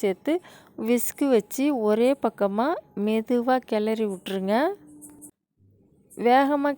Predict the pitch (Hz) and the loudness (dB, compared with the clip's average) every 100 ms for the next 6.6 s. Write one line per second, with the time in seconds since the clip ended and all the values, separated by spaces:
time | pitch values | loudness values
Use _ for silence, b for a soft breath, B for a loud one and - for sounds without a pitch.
0 | 247 240 247 226 214 196 202 190 180 233 | 0 0 0 -2 -2 -4 0 0 2 0
1 | 302 240 214 233 226 214 220 208 208 196 | 0 -2 0 2 2 2 0 -2 -4 -2
2 | 190 240 339 - 220 240 254 254 247 240 | -2 -4 -4 -2 2 2 0 -2 -4 -2
3 | 220 208 202 202 196 196 247 403 B B | -2 -2 -4 -6 -6 -2 -2 -4 B B
4 | B - 254 262 233 208 208 254 - 202 | B 0 2 2 0 0 0 -2 2 2
5 | 214 226 226 202 185 233 202 247 392 - | 4 2 2 0 -4 -4 -4 -4 -4 -10
6 | - - - _ - 254 | -20 -20 -20 _ -6 -6